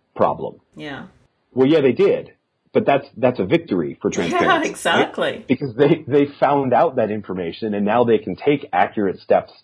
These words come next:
Speaker 1: to solve it, which was what the actual, if you read the interviews with the people who were in the article, the headline was very much a gotcha.
Speaker 2: <laughs>
Speaker 1: It, it, it was a clickbait headline, but the real story was Buffer has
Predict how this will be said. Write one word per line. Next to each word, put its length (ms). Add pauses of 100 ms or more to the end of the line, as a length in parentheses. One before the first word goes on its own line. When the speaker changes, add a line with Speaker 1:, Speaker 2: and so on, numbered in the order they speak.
Speaker 1:
to 200
solve 300
it, 140
which 180
was 120
what 200
the 120
actual, 320
if 60
you 80
read 220
the 140
interviews 420
with 160 (380)
the 60
people 280
who 80
were 100
in 80
the 100
article, 260
the 100
headline 400
was 160
very 220
much 180
a 60
gotcha. 680 (240)
Speaker 2:
<laughs> 80 (600)
Speaker 1:
It, 260
it, 60 (140)
it 40
was 100
a 60
clickbait 560
headline, 480
but 160
the 80
real 260
story 400
was 400 (300)
Buffer 380
has 180